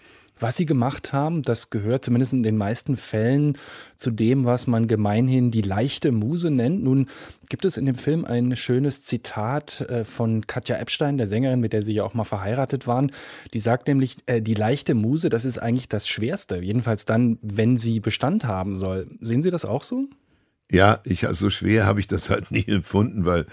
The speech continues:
Speaker 2: wenn man diese Gabe, die ja vom lieben Gott stammt, äh, hat, dann, äh, fällt einem das Musizieren eigentlich nicht so schwer. Und wenn man wie ich mit vier Jahren am Klavier angefangen hat zu fantasieren und dann mit fünf Jahren Noten gelernt hat,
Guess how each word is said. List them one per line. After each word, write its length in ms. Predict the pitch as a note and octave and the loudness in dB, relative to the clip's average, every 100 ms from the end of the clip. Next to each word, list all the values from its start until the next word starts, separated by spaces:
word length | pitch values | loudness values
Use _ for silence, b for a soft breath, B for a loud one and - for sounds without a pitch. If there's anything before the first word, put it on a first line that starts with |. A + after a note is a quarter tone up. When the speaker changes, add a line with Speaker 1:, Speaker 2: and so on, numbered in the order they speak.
| B B - | B B -2
Speaker 2:
wenn 100 | F2+ | 2
man 140 | F2+ | 4
diese 260 | F2+ E2+ D#2 | 2 0 2
Gabe, 400 | E2+ E2+ F2+ G2 | 4 4 4 2
die 120 | E2+ | 2
ja 180 | E2 D#2 | 2 2
vom 180 | E2 | 0
lieben 200 | D#2 D#2 | -2 -2
Gott 260 | D#2 E2+ - | -2 -2 -4
stammt, 400 | - F2 F2 - B B B - | -4 -2 -2 -4 B B B 0
äh, 300 | F#2 F2 C#2 | 4 4 4
hat, 360 | E2+ F2 - _ | 2 0 -4 _
dann, 320 | - F2 F2 - - | 0 2 2 -2 -6
äh, 220 | E2 D#2+ | -4 -4
fällt 340 | - E2+ F2 - | -2 -2 -2 -4
einem 320 | E2 D#2+ D2 | -2 -2 -4
das 240 | D#2 D#2 | -8 -6
Musizieren 720 | F2+ E2+ E2+ - E2 F2 F#2 - | -2 -2 -2 -4 0 2 2 0
eigentlich 300 | E2+ E2 E2+ | -2 -2 -2
nicht 160 | G2+ | -2
so 140 | A2+ G2 | -2 -4
schwer. 320 | E2 D#2+ D#2 B B B | -2 -2 -4 B B B
Und 200 | - E2 | -4 0
wenn 100 | F#2 | 4
man 180 | F2+ E2+ | 4 4
wie 220 | F2 F2 | 2 2
ich 140 | F#2 - | 0 2
mit 160 | F2 | -2
vier 240 | - F2 E2 | 2 2 2
Jahren 260 | D#2+ D#2+ | 2 0
am 140 | C#2+ D#2+ | -2 -4
Klavier 380 | D#2 D#2+ D#2+ D#2+ | -4 -2 -2 -2
angefangen 420 | D#2+ D#2+ E2 E2+ | -6 -4 -4 -2
hat 160 | E2+ | -4
zu 220 | - E2 D2+ B B B | -4 -6 -6 B B B
fantasieren 680 | E2 D2+ E2+ F#2 G2+ G#2 G2+ | -6 -4 0 6 8 8 8
und 160 | F2 | 2
dann 200 | D#2 E2 | -2 -2
mit 120 | D#2 D2+ | -2 -2
fünf 260 | F2+ F2 | -2 -2
Jahren 220 | E2+ D#2 D#2+ | -2 0 2
Noten 340 | E2+ F#2+ F#2+ | 2 4 2
gelernt 380 | E2+ E2 D#2+ D#2+ | 2 2 0 0
hat, 220 | D#2+ | -4